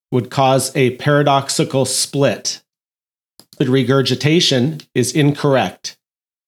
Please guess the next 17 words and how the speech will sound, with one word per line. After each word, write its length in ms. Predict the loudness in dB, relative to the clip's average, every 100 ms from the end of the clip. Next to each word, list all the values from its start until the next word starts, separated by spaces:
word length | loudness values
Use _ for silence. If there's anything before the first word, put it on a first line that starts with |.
| _ -4
Tricuspid 640 | -2 0 0 -2 -2 0
regurgitation 1120 | 0 2 0 0 0 0 2 2 2 0 -2 -2
allows 480 | 0 2 2 0 -2
a 140 | -4
constant 600 | -2 -2 0 0 0 0
bla-, 220 | -2 -4 -2
backflow 640 | 0 0 -4 0 2 2
of 240 | 0 -4 -2
blood 420 | 0 2 2 0
during 280 | 2 2 0
systole 760 | 0 -2 0 0 0 -2 -6 _ _ _ _
and 120 | -2
is 120 | 0 0
described 840 | -2 0 2 2 2 0 -6 -8 -2
as 180 | 0
a 180 | 2 0
holosystolic 1160 | 0 0 2 2 0 -2 0 0 2 0 -4 -14